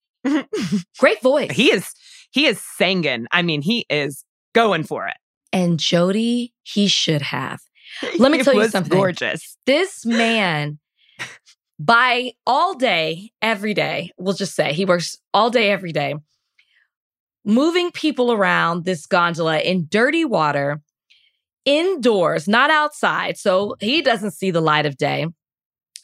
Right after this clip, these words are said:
Speaker 2: in Italian, in the middle of Vegas. I think he was singing in Italian, in the middle of Vegas, with this beautiful voice. He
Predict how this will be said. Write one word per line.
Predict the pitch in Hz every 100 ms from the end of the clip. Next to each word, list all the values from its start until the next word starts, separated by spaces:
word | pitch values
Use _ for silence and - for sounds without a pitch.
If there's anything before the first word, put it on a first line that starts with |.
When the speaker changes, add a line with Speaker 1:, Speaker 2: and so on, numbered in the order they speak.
| _ -
Speaker 2:
in | 277
Italian, | 359 - 208 196 165 156 147 160 170 _ -
in | 269
the | 269
middle | 240 220 214
of | 202
Vegas. | 160 147 151 156
I | 160
think | 226
he | 202
was | 180 -
singing | 170 160
in | 151
Italian, | 151 151 143 160 -
in | 240
the | 294
middle | 294 262 233
of | 214
Vegas, | 233 202 190 - - -
with | 302 311
this | 302
beautiful | - 247 370 359 311
voice. | 262 349 240 165 - _ - _ _ - -
He | - 381